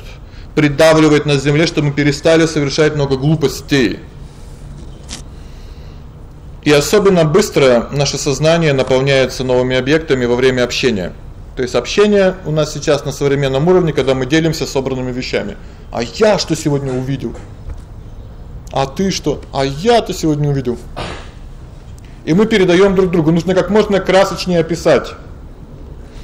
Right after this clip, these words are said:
то, что мы увидели, да? Чтобы тот представил. Как только он представил, ему это передалось.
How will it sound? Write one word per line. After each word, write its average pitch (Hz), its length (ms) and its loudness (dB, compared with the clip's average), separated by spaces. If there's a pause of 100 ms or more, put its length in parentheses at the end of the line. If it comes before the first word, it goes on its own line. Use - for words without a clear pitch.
(120)
то, 151 100 2
что 151 160 0
мы 156 140 4
увидели, 127 340 2
да? 196 220 2 (500)
Чтобы 151 280 2
тот 175 200 2
представил. 165 540 4
Как 139 120 0
только 180 200 2
он 180 120 4
представил, 190 560 4
ему 160 200 4
это 180 160 2
передалось. 127 560 0